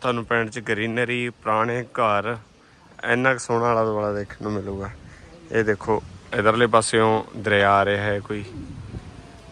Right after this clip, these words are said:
ਤੇ ਉਹ ਆਪਾਂ ਪੂਰੇ ਪਿੰਡ ਦਾ ਕਿਹੜਾ ਦੇਣਾ, ਉਧਰਲੇ ਪਾਸੇ ਕੁਛ ਘਰ ਹੈ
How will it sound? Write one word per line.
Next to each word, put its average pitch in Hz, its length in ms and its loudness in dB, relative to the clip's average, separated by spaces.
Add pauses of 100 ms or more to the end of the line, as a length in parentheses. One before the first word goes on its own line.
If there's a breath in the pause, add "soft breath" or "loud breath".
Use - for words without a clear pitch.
ਤੇ 101 360 2
ਉਹ 180 380 6
ਆਪਾਂ 160 240 6
ਪੂਰੇ 180 280 4
ਪਿੰਡ 156 260 6
ਦਾ 165 120 8
ਕਿਹੜਾ 156 180 6
ਦੇਣਾ, 143 220 4
ਉਧਰਲੇ 147 300 2
ਪਾਸੇ 156 280 0
ਕੁਛ 135 220 -4
ਘਰ 143 220 4
ਹੈ 127 80 4